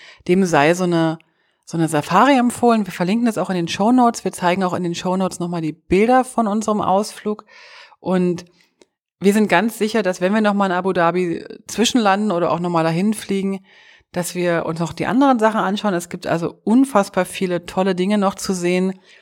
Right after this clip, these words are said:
Angefangen von der Formel eins Welt, von irgendwelchen Badelandschaften, vom Strand, von, also gibt's ganz, ganz viele Sachen, die man sich anschauen kann. Aber wenn ihr nur Zeit habt für ein oder zwei Sachen, schaut euch auf jeden Fall die Moschee an.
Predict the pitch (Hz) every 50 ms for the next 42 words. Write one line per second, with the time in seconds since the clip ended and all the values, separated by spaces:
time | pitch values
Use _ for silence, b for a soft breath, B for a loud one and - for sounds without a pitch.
0 | b b b b - 175 180 185 180 - - 180 175 175 180 175 170 170 - -
1 | 180 175 170 170 160 156 160 165 165 - 180 180 185 180 - - 151 160 170 175
2 | 170 175 - 160 165 165 165 160 160 - - 180 175 165 165 165 170 175 175 170
3 | 175 175 170 165 160 165 - - _ - 156 160 160 170 180 180 175 165 156 160
4 | - - - - - - 156 151 160 170 175 - - 156 160 - - - 175 165
5 | - 175 180 170 - - - - - 147 170 175 175 170 165 165 - - 175 170
6 | B B B B B B - 175 196 190 196 - - - 202 214 262 - - 240
7 | 220 208 - - 226 214 202 185 175 175 185 - 220 214 202 196 180 196 190 180
8 | 175 175 175 - - 180 214 214 - 208 185 185 185 - 180 175 180 202 214 214
9 | b b b b b b b b b - - 180 185 175 190 208 214 202 208 202
10 | 196 190 185 - - 190 208 - 214 208 - - - 196 - - 165 185 214 220
11 | 202 190 185 - - - 165 180 190 185 180 175 170 - 185 180 170 b b b
12 | b b b - - - 175 160 190 160 - 165 160 - - 156 165 170 165 165
13 | - 151 147 156 151 147 147 - - 156 139 - - - - - 156